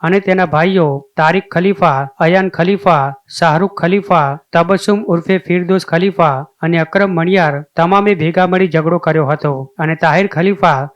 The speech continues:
અને તારિકે સુફિયાન નામના આ યુવકને છાતીમાં છરીથી હુમલો કરતા તેનું મોત થયું હતું. ત્યારબાદ ઘટનાની જાણ થતા વેજલપુર પોલીસનો કાફલો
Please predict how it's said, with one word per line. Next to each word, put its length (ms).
અને 180
તારિકે 520
સુફિયાન 460
નામના 400
આ 80
યુવકને 500
છાતીમાં 560
છરીથી 400
હુમલો 240
કરતા 400
તેનું 280
મોત 200
થયું 300
હતું. 360
ત્યારબાદ 520
ઘટનાની 480
જાણ 240
થતા 320
વેજલપુર 420
પોલીસનો 440
કાફલો 400